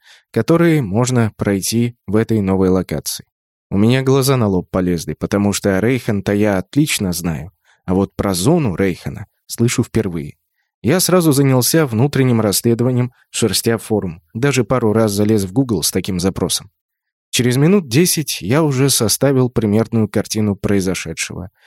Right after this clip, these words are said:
Вот только понятнее от этого ничего не стало. Я мысленно разобрал новое явление по пунктам, чтобы самому не запутаться. Сначала Вестник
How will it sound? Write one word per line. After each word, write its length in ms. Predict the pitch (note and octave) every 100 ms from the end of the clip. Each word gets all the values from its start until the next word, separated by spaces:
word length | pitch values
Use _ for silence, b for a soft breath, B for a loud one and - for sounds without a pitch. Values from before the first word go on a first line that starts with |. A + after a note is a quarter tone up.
| b b
Вот 200 | A2+ A#2+
только 480 | C#3 A#2 C3 B2 -
понятнее 600 | - A#2+ C#3+ D#3+ - G2+
от 120 | F2 -
этого 440 | A#2+ G#2+ G#2 F#2 - -
ничего 420 | C#3 A2+ A2 G2+
не 140 | F#2+
стало. 380 | F2+ - - - _ _ _ _ _ _ -
Я 240 | G#2 D#3 -
мысленно 500 | B2+ E3+ - C#3+ B2+
разобрал 460 | B2 A#2+ A2 C#3
новое 320 | A#2 B2 A#2+
явление 500 | G#2 G2 G2+ B2+ B2
по 140 | A#2 A#2
пунктам, 600 | - A#2 F#2 - D#2+ - _ _
чтобы 300 | - G#2 F#2+
самому 400 | - G#2+ B2 F#2+
не 120 | E2+
запутаться. 600 | F#2 G2+ - - - - _ _ _ _ _
Сначала 540 | - G2+ - C#3 D3+
Вестник 720 | A#2+ A2 C3+ - C3+ - -